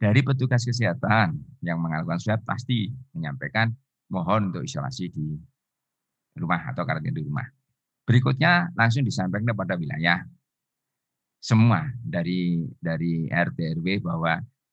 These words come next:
ada data namanya ini, ini untuk apa namanya dilakukan, eh,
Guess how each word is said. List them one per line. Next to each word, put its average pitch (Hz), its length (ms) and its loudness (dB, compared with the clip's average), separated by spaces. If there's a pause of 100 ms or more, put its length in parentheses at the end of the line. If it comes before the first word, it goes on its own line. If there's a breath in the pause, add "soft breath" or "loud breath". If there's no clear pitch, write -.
(280)
ada 85 360 0
data 85 320 -2
namanya 80 320 -2
ini, 80 240 -2
ini 95 160 0
untuk 80 400 -4
apa 80 320 -4
namanya 82 320 -2
dilakukan, 78 560 -4 (240)
eh, 80 480 -4